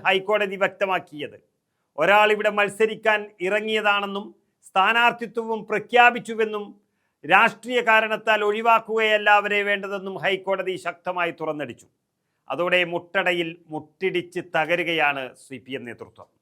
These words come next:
കൈവശമുള്ള വാർഡ് ഒരു നല്ല സമര പോരാളി വരുന്നതോടെ തകർന്ന് തരിപ്പണമാകുമെന്ന് ഉറപ്പായതോടെയാണ് ഈ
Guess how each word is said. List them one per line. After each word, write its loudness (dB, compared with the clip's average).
കൈവശമുള്ള 4
വാർഡ് 4
ഒരു -2
നല്ല 2
സമര 0
പോരാളി 0
വരുന്നതോടെ -4
തകർന്ന് -4
തരിപ്പണമാകുമെന്ന് -4
ഉറപ്പായതോടെയാണ് 6
ഈ -2